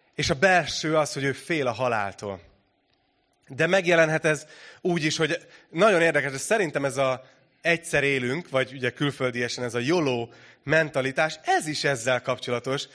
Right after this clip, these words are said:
hogy annyira nem tudjuk feldolgozni azt, hogy egyszer meg fogjuk, meg fogunk halni, és véget fog érni, hogy ezért azt mondjuk, hogy „Na most, ami a csövön kifér,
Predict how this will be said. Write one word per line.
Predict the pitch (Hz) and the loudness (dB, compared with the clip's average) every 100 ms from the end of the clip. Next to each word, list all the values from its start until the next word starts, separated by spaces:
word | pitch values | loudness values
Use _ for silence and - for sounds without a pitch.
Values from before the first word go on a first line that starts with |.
| - - - | -20 -16 -6
hogy | 156 | 0
annyira | 262 247 185 | 2 4 4
nem | 220 226 | 4 2
tudjuk | 190 156 160 | -2 -4 -4
feldolgozni | - 240 226 160 156 151 143 | 2 4 4 4 2 2 0
azt, | 165 165 | 0 0
hogy | 147 | 0
egyszer | 143 139 151 | -2 0 -2
meg | 139 160 - | 0 -2 -2
fogjuk, | 143 131 131 - | -6 -4 -6 -4
meg | 151 170 | -4 -2
fogunk | 135 127 123 | -6 -8 -4
halni, | 139 143 120 120 139 - - | 0 0 0 -4 -10 -18 -12
és | 135 | -8
véget | 143 185 151 131 | 0 2 2 -2
fog | - 131 | -4 -2
érni, | 170 135 117 127 - - - | 0 0 -2 -6 -6 -18 -8
hogy | 175 | -6
ezért | - 254 175 175 | 0 0 2 2
azt | 175 | 2
mondjuk, | 175 143 | -2 -4
hogy | 135 | -4
„Na | - 135 | -6 -2
most, | 196 294 247 - - _ - | 4 4 2 -6 -20 _ -2
ami | 240 240 | 0 2
a | 214 | 2
csövön | 190 196 170 156 | 2 0 0 -2
kifér, | 165 - 147 131 | -6 -2 -2 -2